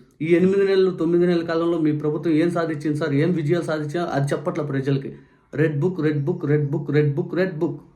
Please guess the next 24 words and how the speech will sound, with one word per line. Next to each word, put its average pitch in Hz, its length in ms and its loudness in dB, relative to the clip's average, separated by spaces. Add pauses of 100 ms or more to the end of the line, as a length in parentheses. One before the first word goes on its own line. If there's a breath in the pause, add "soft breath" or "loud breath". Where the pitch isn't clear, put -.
(540)
Only 208 500 6
రెడ్ 151 180 0
బుక్. 143 200 0
ఇంకో 151 240 2
పని 156 160 2
లేదు 180 200 4
మాకు. 120 360 0 (1120)
మా 139 80 -2
ఇష్టం. 165 320 0
రెడ్ 143 200 4
బుక్ 175 180 0
ఓపెన్ 165 340 4
చేస్తాం, 175 300 2
తిప్పేస్తాం, 165 500 -2
తిప్పేస్తాం, 147 440 -4
తిప్పేస్తాం. 131 460 -4 (420 loud breath)
గతంలో 196 280 2
వల్లభనేని 185 640 2
వంశీ 170 300 0
గారి 175 180 2
కుటుంబ 160 300 -2
సభ్యుల్ని 165 400 2
ఎంతమంది 170 340 2
తిట్టారు? 156 380 -2